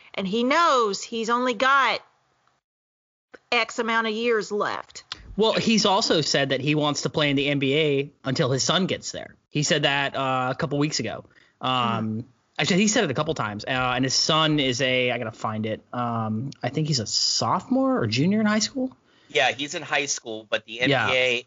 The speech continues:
Speaker 3: starting next season is removing the one and done rule. So
Speaker 2: Yeah.
Speaker 3: Bronny could be drafted by an N B A team.
Speaker 1: Yeah, so basically he could pull a Kobe.
Speaker 3: Yeah, yeah.
Speaker 2: Yeah.
Speaker 1: He could pull a Kobe. So
Speaker 3: Yeah.
Speaker 1: yeah,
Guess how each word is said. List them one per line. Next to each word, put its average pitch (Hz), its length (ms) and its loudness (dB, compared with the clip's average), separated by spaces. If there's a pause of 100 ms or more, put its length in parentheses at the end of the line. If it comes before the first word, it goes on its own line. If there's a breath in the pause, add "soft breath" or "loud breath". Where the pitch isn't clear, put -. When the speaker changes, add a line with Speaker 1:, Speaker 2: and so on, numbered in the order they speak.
(160)
Speaker 3:
starting 123 460 -4
next 117 280 -4
season 143 540 -6 (460)
is 113 180 -8
removing 123 520 -4
the 110 120 -6
one 110 240 -2
and 104 220 -10
done 101 280 -2
rule. 82 260 -20
So 95 300 -2
Speaker 2:
Yeah. 117 280 0
Speaker 3:
Bronny 113 480 2
could - 240 -20
be 101 100 -16
drafted 104 520 -2
by 98 180 -2
an 95 100 -4
N 90 120 -14
B 87 140 -20
A 85 60 -20
team. - 260 -20 (460)
Speaker 1:
Yeah, 269 240 0
so 269 280 -2
basically 247 460 -2
he 233 100 -6
could 226 120 -10
pull 214 160 -4
a 196 40 -6
Kobe. 262 460 -6 (520)
Speaker 3:
Yeah, 202 200 2 (240)
yeah. 95 140 -8
Speaker 2:
Yeah. 127 160 0 (180)
Speaker 1:
He 247 140 -4
could 233 120 -4
pull 226 140 -2
a 196 60 -4
Kobe. 269 380 -6
So 185 340 -8
Speaker 3:
Yeah. - 80 -8
Speaker 1:
yeah, 233 260 0